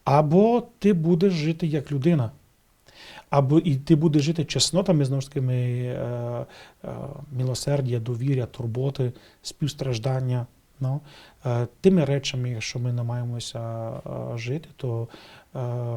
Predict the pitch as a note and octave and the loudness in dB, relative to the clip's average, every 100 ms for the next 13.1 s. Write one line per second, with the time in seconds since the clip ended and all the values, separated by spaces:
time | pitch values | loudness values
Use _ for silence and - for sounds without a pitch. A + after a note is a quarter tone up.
0 | A#2 A2+ A2+ B2 A#2 B2+ C3+ C3+ A#2+ - | -6 -6 -8 -8 -6 -2 0 -2 -4 -10
1 | B2+ C#3 - - - C#3 C3+ B2 E3 D3 | -10 -10 -12 -14 -8 -4 -4 -4 -4 -4
2 | - - - - C#3 G3 F#3 E3 F3 F#3 | -6 -18 -16 -2 2 2 4 4 4 2
3 | D3 - A#2+ A2+ - D3+ F3 - D3 C3 | 0 0 -2 -4 -2 0 0 0 -2 -4
4 | - - _ - C#3 B2+ B2+ B2 B2 A#2 | -12 -20 _ -8 -4 0 0 -2 -4 -2
5 | C3 C#3 E3+ F#3 D#3+ C3 B2 B2 C#3+ C#3 | 0 2 4 4 4 2 0 -2 -2 0
6 | C3+ - B2 B2+ B2 B2 B2 B2 B2+ C3 | -2 -4 -4 -2 -2 -4 -4 -4 -4 -6
7 | - A#2 C3 B2 - C#3+ D#3+ E3 C#3+ - | -8 -8 -8 -8 -6 -4 -2 -2 -4 -8
8 | - - _ E3 F#3+ F#3 D#3+ C#3+ D3+ D3+ | -20 -20 _ -2 0 0 -2 0 0 0
9 | C#3 C#3+ C#3+ C3+ C3+ C#3 C#3 C#3 - C#3+ | 0 -2 -2 -4 -2 -4 -6 -8 -4 0
10 | C#3+ C3+ C3+ - C#3 C3 B2+ B2 B2+ B2+ | 0 -2 -8 -12 -6 -2 -2 -2 -2 -4
11 | B2+ - C#3+ D3 C#3 C3+ C3 A#2+ - _ | -8 -6 -2 0 0 0 -2 -8 -12 _
12 | _ _ _ - - B2+ A#2+ A#2+ F#3 F#3 | _ _ _ -10 -4 -2 -2 0 0 2
13 | F3 | -2